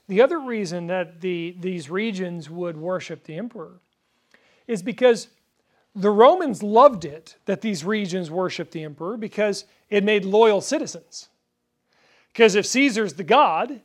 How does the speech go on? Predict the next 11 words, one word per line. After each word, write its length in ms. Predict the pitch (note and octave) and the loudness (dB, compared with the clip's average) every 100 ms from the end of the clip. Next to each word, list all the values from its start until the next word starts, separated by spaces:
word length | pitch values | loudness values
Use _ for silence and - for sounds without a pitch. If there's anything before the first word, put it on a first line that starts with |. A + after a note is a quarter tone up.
| _ _ _ | _ _ _
who's 200 | - D#4 | 2 4
gonna 180 | B3 C#4+ | 4 2
go 200 | A#3 C4 | 8 8
against 320 | B3+ C4 - | 8 0 -4
their 100 | D4+ | -6
god, 320 | B3+ E4 F4 - _ _ _ | 0 0 -2 -12 _ _ _
right? 280 | E3 G#3 - _ _ _ _ _ _ _ _ _ _ _ _ _ _ _ _ _ F#3+ | -6 -6 -8 _ _ _ _ _ _ _ _ _ _ _ _ _ _ _ _ _ 2
But 240 | A#3 A3+ | 2 2
the, 320 | A#3 G#3 G3 - _ _ _ - | 2 2 0 -12 _ _ _ -8
the 100 | D#3 | -2
Gentiles 960 | G3+ F#4 G#4 G3+ D#3 D3+ E3+ F#3 - | 2 2 0 -4 -4 -8 -20 -14 -14